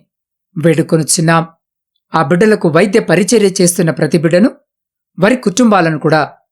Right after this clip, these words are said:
జ్ఞాపకము చేసుకోమని వేడుకొనుచున్నాం. అయ్యా, ప్రపంచ శాంతి కొరకు ప్రార్థిస్తున్నాం. ఎక్కడ యుద్ధ మేఘాలు కమ్ముకొని ఉన్నాయో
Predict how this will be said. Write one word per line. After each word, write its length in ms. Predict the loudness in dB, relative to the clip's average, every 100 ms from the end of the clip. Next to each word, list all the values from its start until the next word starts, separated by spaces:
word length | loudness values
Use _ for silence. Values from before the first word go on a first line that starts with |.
| _ _ -12
జ్ఞాపకము 680 | 0 2 2 0 0 0 0 0
చేసుకోమని 500 | -2 -2 -2 0 2
వేడుకొనుచున్నాం. 760 | 0 0 -4 -2 -4 -2 -2 -4 _ _ _ _ _
అయ్యా, 180 | 0 0
ప్రపంచ 560 | 0 -2 0 0 0 0
శాంతి 420 | 0 2 2 0
కొరకు 300 | 0 -2 -2 -4
ప్రార్థిస్తున్నాం. 720 | -2 0 -2 -2 -2 -2 -2 -4 _ _ _ _ _ -2
ఎక్కడ 300 | 0 2 4
యుద్ధ 320 | 4 2 2
మేఘాలు 540 | 2 2 2 2 0
కమ్ముకొని 540 | 0 2 2 2 2 2
ఉన్నాయో 420 | 2 2 2 2